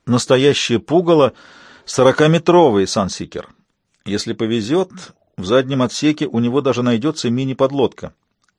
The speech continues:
«Берём большую моторную яхту», кивком указал он Камау. Пару минут спустя сорокаметровая яхта уже выходила в Средиземное море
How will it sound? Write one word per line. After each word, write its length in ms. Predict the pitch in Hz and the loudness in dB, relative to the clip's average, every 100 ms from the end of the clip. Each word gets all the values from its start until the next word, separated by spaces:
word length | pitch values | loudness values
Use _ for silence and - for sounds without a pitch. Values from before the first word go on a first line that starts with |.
| _ _ | _ _
«Берём 380 | - 101 131 117 | -4 2 2 4
большую 300 | 113 - 143 | 0 0 0
моторную 420 | 104 - 110 107 | 0 0 0 0
яхту», 380 | 95 82 - 73 _ _ _ _ _ _ | 0 -2 -8 -18 _ _ _ _ _ _
кивком 460 | - - - 127 113 | -10 -8 -2 -2 -2
указал 360 | 101 95 104 | -2 0 0
он 100 | 95 | 0
Камау. 440 | 90 98 85 71 - _ _ _ _ _ _ _ _ _ _ - | -2 -2 -2 -6 -14 _ _ _ _ _ _ _ _ _ _ 0
Пару 280 | 139 170 156 | 2 4 4
минут 260 | 147 135 | 2 -2
спустя 540 | - 120 - - 180 180 | -4 -6 -6 2 2 4
сорокаметровая 720 | - 110 123 117 127 117 104 | 2 2 2 0 0 2 2
яхта 380 | 110 151 - 117 | 2 0 0 -4
уже 220 | 101 120 | 0 -2
выходила 500 | 107 120 117 110 85 | 0 0 0 -2 -2
в 60 | |
Средиземное 580 | - 101 95 107 92 95 | -4 -6 -2 -2 -2 -2
море 340 | 101 156 151 | 0 2 2